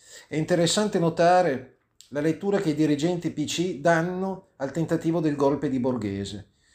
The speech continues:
Era stato il battistrada di un finto tentativo di golpe che avrebbe richiesto un vero ripristino dell'ordine con la scusa di stroncare il golpe fascista.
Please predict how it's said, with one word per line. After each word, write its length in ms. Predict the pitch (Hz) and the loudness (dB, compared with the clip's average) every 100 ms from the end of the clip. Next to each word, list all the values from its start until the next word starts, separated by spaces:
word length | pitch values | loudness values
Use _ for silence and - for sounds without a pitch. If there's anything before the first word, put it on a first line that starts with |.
| _ _ _ _ _ | _ _ _ _ _
Era 200 | - 151 | -2 2
stato 480 | 160 - 214 220 220 | 2 4 4 4 2
il 80 | 190 | -2
battistrada 760 | 170 180 190 - 196 190 175 160 | 0 -2 -2 -8 -2 0 2 0
di 120 | 147 | -2
un 100 | 165 | -4
finto 460 | - 226 196 170 | -4 -4 -2 -2
tentativo 500 | 151 147 123 - 175 | -4 -4 -6 -6 -2
di 120 | 156 139 | 0 2
golpe 420 | 165 202 202 202 | 2 2 0 -2
che 100 | 151 | 0
avrebbe 300 | 135 160 156 | 0 2 2
richiesto 500 | 147 170 180 170 156 | 0 0 -2 -2 -6
un 140 | 147 | -4
vero 400 | 139 196 175 143 | 2 4 4 2
ripristino 580 | 135 127 156 131 - 127 | 0 0 -2 -4 -6 -4
dell'ordine 840 | 127 135 147 170 170 185 190 - - | -2 0 0 0 -2 -6 -6 -10 -4
con 180 | 156 | -2
la 140 | 147 160 | 2 2
scusa 500 | - - 175 151 135 | 0 -6 -2 -2 -2
di 120 | 123 | -4
stroncare 520 | - 156 151 143 175 | -6 -6 -6 -2 0
il 80 | 151 | 0
golpe 320 | 143 127 123 | 0 0 0
fascista. 720 | 135 135 - 117 - - - | -4 -6 -6 -10 -12 -14 -20